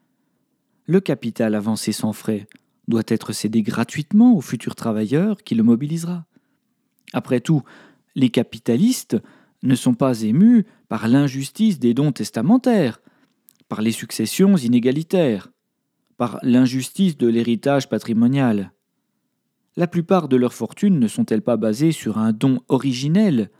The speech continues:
ou sur la chance ? La logique de succession reste donc intacte dans la propriété d'usage. À la différence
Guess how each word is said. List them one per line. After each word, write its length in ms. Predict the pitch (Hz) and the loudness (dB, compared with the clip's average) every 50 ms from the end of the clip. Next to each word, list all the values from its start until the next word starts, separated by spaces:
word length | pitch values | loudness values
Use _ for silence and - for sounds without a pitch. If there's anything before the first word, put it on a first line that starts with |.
| _ _ _ _ _ _ _ _ - | _ _ _ _ _ _ _ _ -2
ou 160 | 143 139 135 | 0 0 0
sur 280 | - - - 190 156 110 | 0 -2 -2 -2 0 0
la 100 | 104 101 | -2 -2
chance ? 640 | - - - 247 240 156 110 - - - - _ _ _ _ _ _ _ _ _ _ _ _ _ _ _ _ _ _ _ _ _ _ _ _ _ _ _ _ _ _ _ _ _ _ _ _ - | -2 2 2 4 4 2 0 -4 -8 -14 -20 _ _ _ _ _ _ _ _ _ _ _ _ _ _ _ _ _ _ _ _ _ _ _ _ _ _ _ _ _ _ _ _ _ _ _ _ 0
La 140 | 147 202 | 0 2
logique 360 | 220 180 135 120 123 160 180 175 | 2 2 2 0 0 -2 -2 -2
de 100 | 135 117 | -2 -2
succession 640 | - - 135 - - 135 120 - - - 131 151 | -2 -6 -8 -6 -4 -4 -4 -4 -2 -2 0 0
reste 280 | 165 151 120 - - 120 | 0 -2 -6 -4 -4 -2
donc 320 | 117 113 139 156 160 - _ - | -2 0 -2 -2 -4 -6 _ -2
intacte 540 | 135 131 123 - - 175 190 - _ - 117 | 0 0 0 0 -2 -4 -4 -4 _ -6 -4
dans 200 | 104 110 135 156 | -2 -2 -2 0
la 120 | 147 131 | -2 -4
propriété 560 | - - 110 101 - - 107 117 - - 165 | -6 -8 -10 -10 -8 -8 -8 -6 -4 -4 -2
d'usage. 480 | 156 160 147 139 127 123 127 127 131 131 - _ _ _ _ _ _ _ _ _ _ _ _ _ _ _ _ _ _ _ _ _ | -2 -2 -2 -2 -2 -2 -2 -4 -8 -12 -18 _ _ _ _ _ _ _ _ _ _ _ _ _ _ _ _ _ _ _ _ _
À 60 | - | -2
la 140 | 120 117 117 | -2 0 -2
différence 720 | 123 135 135 - 156 156 156 165 160 151 131 - - - | -2 -4 -2 0 0 2 2 2 2 0 0 -2 -6 -12